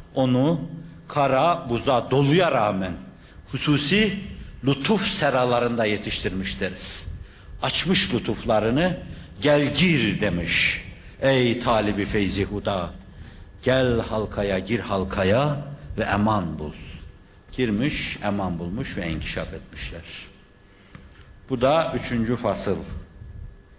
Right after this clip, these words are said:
Adımızı o noktaya atabilme kertesine geldik, geliyoruz inşallah.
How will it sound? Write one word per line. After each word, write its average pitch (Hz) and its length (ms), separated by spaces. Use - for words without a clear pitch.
Adımızı 175 760
o 156 160
noktaya 143 640
atabilme 156 920
kertesine 135 640
geldik, 135 880
geliyoruz 113 580
inşallah. 85 600